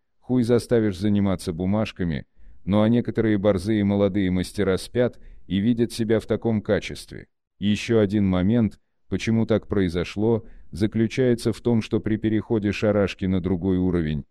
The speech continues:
например, когда ее берут на субподряд в Транснефть, чтобы сэкономить,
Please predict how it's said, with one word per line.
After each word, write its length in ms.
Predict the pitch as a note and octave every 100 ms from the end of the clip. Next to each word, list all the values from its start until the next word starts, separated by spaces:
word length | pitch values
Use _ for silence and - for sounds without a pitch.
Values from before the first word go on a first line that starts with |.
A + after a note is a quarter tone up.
| - - -
например, 460 | - G2+ A2+ A#2+ A#2
когда 320 | A#2 A2+ A2
ее 280 | A2+ A2 G#2
берут 340 | F#2+ G2+ G2
на 100 | G2
субподряд 560 | F#2 G2+ G2+ F#2 F#2+ F2+
в 80 | -
Транснефть, 720 | F2+ F2+ - A2 A#2 - - - - -
чтобы 300 | - A2 G2
сэкономить, 720 | G2 G2 G2+ G#2 A#2 F#2+ -